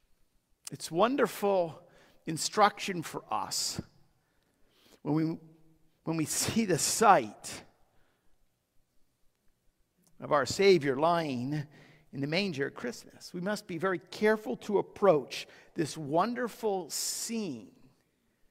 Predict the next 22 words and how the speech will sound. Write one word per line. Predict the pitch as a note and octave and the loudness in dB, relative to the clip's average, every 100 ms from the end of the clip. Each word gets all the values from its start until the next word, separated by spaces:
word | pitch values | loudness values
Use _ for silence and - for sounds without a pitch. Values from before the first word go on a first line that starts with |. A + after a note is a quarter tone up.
| _ _ _ D3+ | _ _ _ -4
on | D#3 | 0
our | D3+ | 0
knees | E3+ G3+ D#3+ | 0 -4 -4
in | - D3 | -4 -2
worship, | C#3+ G3 A#3+ - G2 - - - - | 4 4 4 -2 -8 -10 -18 -20 -4
in | D#3+ E3+ | -2 0
submission | - E3+ E3 G#3+ G#3 E3+ B2+ - - - | 0 0 2 2 2 -2 -4 -8 -6 -4
and | D#3+ | -4
surrender. | - E3+ E3 G3+ G#3 - - - _ _ _ _ _ _ _ - - | -4 -2 -2 -2 -8 -14 -20 -20 _ _ _ _ _ _ _ -8 -4
If | - | -2
this | B3+ A#3+ | 0 0
season | - A#3 B3 F3+ G3+ | 2 2 2 2 0
is | F3 E3 | 0 2
a | F3+ | 0
time, | - B2 D3 F3+ | -2 -4 -4 0
whether | E3+ G3 | 2 4
or | |
not | F3+ F3+ | 4 2
it's | - - - | 0 -12 2
post-Christmas, | - G#3+ F#3+ - - F#3 - F3+ F#3 - | 8 10 8 2 6 6 6 -2 -4 -4
pre-New | - A3 A3+ A#3 F#3 F#3+ F#3 | -6 0 2 0 -2 -2 -4
Year's, | G#3 C#3+ C3 E3 F#3 - | -2 -2 -2 -6 -14 -16